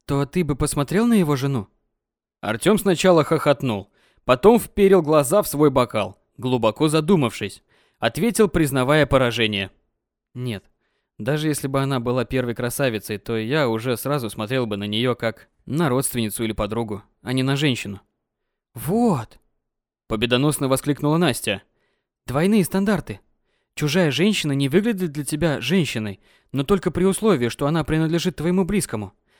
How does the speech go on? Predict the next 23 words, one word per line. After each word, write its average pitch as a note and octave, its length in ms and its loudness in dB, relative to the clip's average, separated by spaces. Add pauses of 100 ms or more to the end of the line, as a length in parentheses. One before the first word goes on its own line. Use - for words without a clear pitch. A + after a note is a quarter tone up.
(160)
А - 120 -6
какая F3 300 0
в B2+ 40 -4
сущности E3+ 480 -2
разница? A#2+ 540 -4 (380)
Пусть F#3+ 240 0
она D3 200 0
замужем C3 460 0
за A#2+ 100 -2
незнакомым C3+ 540 0
тебе B2 220 -4
человеком, D3 540 -4 (320)
но C#3 180 0
который E3 380 0
при D#3+ 180 -2
других D#3 380 -2
обстоятельствах C#3+ 720 -2
мог F3 220 -2
бы F#3+ 120 2
быть D3 220 -2
тебе C#3 260 -2
близким A2+ 360 -6
другом. D3+ 380 -4